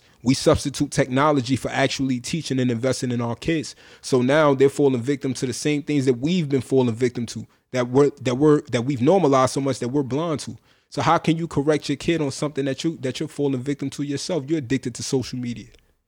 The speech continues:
Some of us couldn't live without Facebook. Some of us can't live without Twitter. Some of us can't live without Instagram. Like, I'm talking about all these other things.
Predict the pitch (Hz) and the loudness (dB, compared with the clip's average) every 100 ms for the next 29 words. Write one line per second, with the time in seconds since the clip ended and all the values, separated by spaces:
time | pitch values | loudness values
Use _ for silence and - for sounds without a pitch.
0 | _ _ _ _ _ - 151 147 151 - | _ _ _ _ _ -2 0 2 0 0
1 | 175 143 127 156 160 147 139 127 - 135 | -4 0 2 4 4 4 2 2 0 0
2 | - 123 156 156 151 151 - 151 139 156 | -2 -6 -4 -2 -2 -4 0 0 2 2
3 | 151 139 147 147 143 - - - 170 147 | 2 2 2 2 0 -8 -10 2 4 4
4 | - 156 143 147 - 156 147 160 156 151 | 0 -2 2 0 0 0 2 2 4 2
5 | 147 - - 156 139 131 123 120 _ _ | 2 0 0 0 -2 -4 -6 -8 _ _
6 | _ _ _ _ _ _ _ _ _ _ | _ _ _ _ _ _ _ _ _ _
7 | _ _ _ _ _ _ _ _ _ _ | _ _ _ _ _ _ _ _ _ _
8 | _ _ _ _ _ - - 170 - 170 | _ _ _ _ _ -8 0 0 4 2
9 | 160 151 143 131 143 156 156 160 - - | 2 4 4 4 2 4 4 0 -4 0
10 | 160 156 - 147 123 - | 0 0 -2 -2 -2 -6